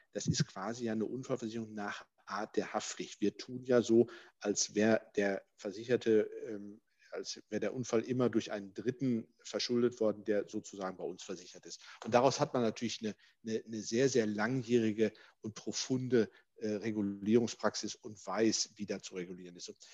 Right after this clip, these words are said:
vi-, vielleicht an der Stelle auch mal so ein Hinweis, da wird immer gesagt, ja, aber bei einer, bei einer, bei einer, ähm, äh,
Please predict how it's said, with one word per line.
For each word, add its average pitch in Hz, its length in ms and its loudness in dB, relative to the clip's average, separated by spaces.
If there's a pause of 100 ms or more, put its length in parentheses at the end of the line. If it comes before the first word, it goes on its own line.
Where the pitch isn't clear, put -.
(100)
vi-, - 180 -10
vielleicht 113 300 0
an 104 100 -4
der 117 140 6
Stelle 120 240 2
auch 107 100 -8
mal 107 160 0
so 113 60 -2
ein 104 60 -4
Hinweis, 120 360 6 (240)
da 113 100 -10
wird 113 140 -4
immer 113 220 -2
gesagt, 107 240 0
ja, 113 140 6
aber 117 180 6
bei - 180 4
einer, 110 300 6
bei 104 80 0
einer, 104 320 0
bei 104 80 -12
einer, 101 360 -12 (280)
ähm, 92 280 -20 (340)
äh, 90 120 -18